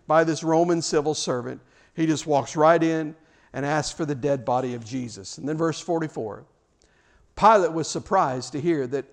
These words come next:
he, he should have already died. Why? Well, because he was only crucified Friday morning and he's dead before dark.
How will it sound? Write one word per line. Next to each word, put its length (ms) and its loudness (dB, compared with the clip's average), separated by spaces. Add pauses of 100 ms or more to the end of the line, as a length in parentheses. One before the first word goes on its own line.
(140)
he, 320 -6
he 180 -6
should 180 -4
have 100 -4
already 340 0
died. 380 -4
Why? 260 0 (1300)
Well, 400 -4 (440)
because 280 -2
he 80 2
was 140 2
only 200 2
crucified 580 0
Friday 240 2
morning 400 -2
and 80 -6
he's 160 -6
dead 220 -2
before 300 -4
dark. 420 -10